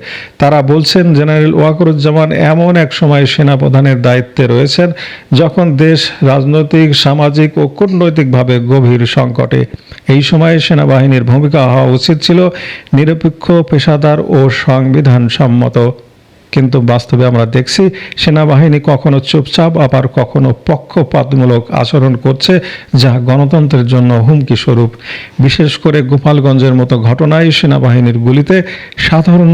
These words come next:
জনতার নিহত হওয়ার ঘটনায় জনগণের আস্থা ও বিশ্বাস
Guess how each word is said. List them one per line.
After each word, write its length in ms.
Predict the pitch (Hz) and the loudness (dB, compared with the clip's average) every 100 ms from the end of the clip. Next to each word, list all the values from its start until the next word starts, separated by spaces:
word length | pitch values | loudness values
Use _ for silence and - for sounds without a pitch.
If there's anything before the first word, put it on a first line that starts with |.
| 151 | 2
জনতার 380 | 147 143 143 135 135 | 0 0 0 2 2
নিহত 280 | 143 147 143 131 | 2 2 2 2
হওয়ার 260 | 131 131 127 117 127 | 2 2 0 0 0
ঘটনায় 440 | 135 147 165 170 147 | 0 0 2 2 2
জনগণের 480 | 135 127 127 123 123 - 160 | 0 0 0 0 0 0 -4
আস্থা 280 | - 190 180 175 | -2 0 0 2
ও 20 | 131 120 | 0 0
বিশ্বাস 360 | 117 - 117 | 0 0 -2